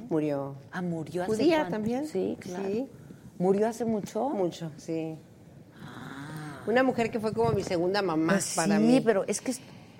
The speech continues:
Speaker 2: estuvo contigo.
Speaker 1: Es que, ¿sabes qué es importante? Es un manager, una, una maña-,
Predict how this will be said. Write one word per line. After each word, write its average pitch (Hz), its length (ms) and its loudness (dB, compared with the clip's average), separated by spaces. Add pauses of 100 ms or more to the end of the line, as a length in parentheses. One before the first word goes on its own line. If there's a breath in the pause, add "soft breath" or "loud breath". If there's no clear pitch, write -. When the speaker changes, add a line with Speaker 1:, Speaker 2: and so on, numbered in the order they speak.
(120 loud breath)
Speaker 2:
estuvo 220 400 2
contigo. 233 420 4
Speaker 1:
Es 269 80 6
que, 359 120 4
¿sabes 381 260 2
qué 330 100 0
es 320 120 -2
importante? 262 1200 2
Es 226 160 -2
un 254 140 4
manager, 233 520 4
una, 240 220 6
una 247 200 4
maña-, 226 380 2